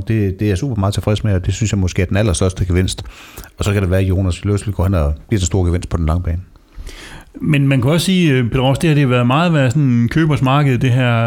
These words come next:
Speaker 2: Altså, der har ikke været ret mange, meget omsætning, penge. Klubben har ikke haft nogen penge. Så, så vi har jo, øh, lommen fuld af guld. Øh, forsømte vi en mulighed for at forstærke os, øh,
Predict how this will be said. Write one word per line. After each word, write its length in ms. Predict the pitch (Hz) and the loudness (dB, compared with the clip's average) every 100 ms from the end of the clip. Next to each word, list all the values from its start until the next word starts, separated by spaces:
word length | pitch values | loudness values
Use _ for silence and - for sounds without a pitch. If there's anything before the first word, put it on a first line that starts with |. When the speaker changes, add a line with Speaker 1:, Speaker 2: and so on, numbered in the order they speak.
| 113 | 0
Speaker 2:
Altså, 280 | 123 123 110 | 0 -2 0
der 60 | |
har 60 | 131 | 0
ikke 100 | 156 | 2
været 120 | 147 | 2
ret 100 | 143 | 2
mange, 380 | 143 147 131 120 | 2 2 0 0
meget 200 | 127 131 | 0 2
omsætning, 400 | 156 156 151 123 | 0 0 0 0
penge. 360 | 147 156 135 | 0 0 0
Klubben 240 | 113 165 151 | 0 2 2
har 60 | |
ikke 120 | 135 139 | 2 0
haft 160 | 127 | 0
nogen 120 | 131 | 0
penge. 240 | 120 160 185 - - - - | 2 2 2 -2 -14 -18 -12
Så, 480 | - 143 131 147 131 | -2 2 2 2 0
så 580 | 147 - 135 127 123 123 123 123 | 0 2 2 4 4 4 2 2
vi 140 | 143 | 2
har 80 | 175 | 4
jo, 320 | 151 127 123 | 4 4 4
øh, 240 | 123 120 107 143 190 | 4 2 2 0 0
lommen 240 | 143 170 | 2 2
fuld 140 | 139 156 | 2 2
af 60 | |
guld. 180 | 131 156 147 - - _ _ - | 2 0 0 -10 -20 _ _ -2
Øh, 460 | 127 123 120 123 | 0 2 2 0
forsømte 480 | 113 123 - 202 135 | 0 0 2 2 4
vi 100 | 131 | 4
en 160 | 120 123 | 4 4
mulighed 340 | 160 151 143 | 6 4 2
for 240 | - 135 | 2 2
at 60 | 131 | 0
forstærke 380 | 127 - 147 143 | -2 0 2 2
os, 220 | 127 | 0
øh, 60 | - | 0